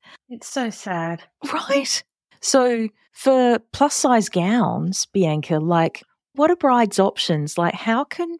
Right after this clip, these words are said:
Speaker 2: we make everyone feel wanted and, and included and beautiful?
Speaker 1: Yes, yeah.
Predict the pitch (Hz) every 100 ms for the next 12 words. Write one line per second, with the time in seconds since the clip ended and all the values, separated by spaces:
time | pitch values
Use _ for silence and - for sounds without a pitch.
0 | - 226 214 196 202 - 202 196 220 190
1 | 156 156 180 - _ - 220 202 180 170
2 | 170 170 185 190 - 160 - 165 165 -
3 | 160 165 156 - 196 160 147 151 143 170
4 | - 165 - - - _ _ _ _ _
5 | _ 233 202 - - 185 170